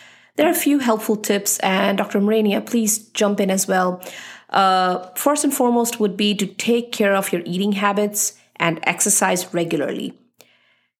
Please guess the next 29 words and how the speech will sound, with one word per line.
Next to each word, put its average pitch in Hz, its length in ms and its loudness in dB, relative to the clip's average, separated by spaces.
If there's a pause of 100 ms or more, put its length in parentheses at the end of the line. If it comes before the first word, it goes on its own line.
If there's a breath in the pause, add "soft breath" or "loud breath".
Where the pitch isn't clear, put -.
(120)
Secondly, 233 880 0 (440)
focus 262 440 0
on 208 140 2
maintaining 196 440 2
a 180 40 0
good 214 280 -2
sleep - 320 -2
routine. 196 580 -6 (1080 soft breath)
Various 294 380 2
studies 220 380 0
have 208 100 -2
shown 208 380 0
that 185 320 0
adolescent 226 640 2
brains 190 480 0
need 180 240 0
the 180 80 -2
most 185 340 0
sleep, 190 440 -2
yet 190 600 -2
they 196 160 2
are 208 80 2
the 190 100 0
ones 180 240 0
who 175 60 -4
get 175 200 -2
the 175 60 -4
least 180 380 -2
amount. - 440 -6